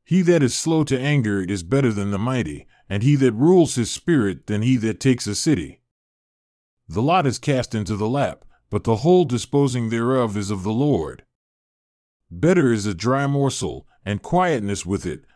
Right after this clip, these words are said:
than a house full of sacrifices with strife. A wise servant shall have rule over a son that causes shame, and shall have part of the inheritance among the brethren. The refining pot is for silver,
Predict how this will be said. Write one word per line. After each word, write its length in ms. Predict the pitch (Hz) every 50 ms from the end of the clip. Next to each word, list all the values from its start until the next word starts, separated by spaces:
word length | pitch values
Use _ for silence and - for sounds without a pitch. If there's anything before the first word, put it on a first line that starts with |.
| _ _
than 160 | 107 110 110
a 60 | 113
house 380 | 110 120 151 170 175 165 - -
full 340 | - - 151 143 139 127 120
of 100 | 113 -
sacrifices 880 | - - 151 147 143 - 117 - - 113 101 98 95 - 101 92 80
with 160 | 85 98 98
strife. 580 | - - - 151 147 127 101 - - - - - _ _ _ _ _ _ _ _ _ _ _ _ _ _ _ _ _ _ _ _ _ -
A 80 | 107
wise 400 | 110 127 151 170 180 180 156 143
servant 420 | - - 156 147 131 113 110 104 -
shall 240 | - - 120 113
have 260 | 110 113 110 101 92 110
rule 300 | 131 151 156 143 120 107
over 240 | 101 95 104 101
a 40 | 98
son 520 | - - - 170 165 147 117 110 107 101 87
that 220 | 107 101 95 -
causes 380 | - 127 117 117 98 104 95 -
shame, 540 | - - 160 156 135 104 78 76 65 - - - _ _ _ -
and 140 | 98 101
shall 260 | - - 139 135 127 123
have 240 | 123 120 117 -
part 200 | - 143 156 151
of 120 | 135 113 98
the 120 | 104 98
inheritance 680 | 101 98 90 104 139 139 123 113 - - 104 98 - -
among 280 | 104 101 98 101 101
the 80 | 95 104
brethren. 560 | 92 98 131 139 139 87 85 76 71 67 64 _ _ _ _ _ _ _ _ _ _ _ _ _ _ _ _ _ _ _ _ _ _
The 120 | 87 95 107
refining 580 | 113 120 117 - - 202 208 214 190 151 143
pot 360 | 139 135 139 131 123 120 - -
is 140 | 117 107 -
for 140 | - 110
silver, 560 | 104 - - 180 165 135 101 85 78 69 -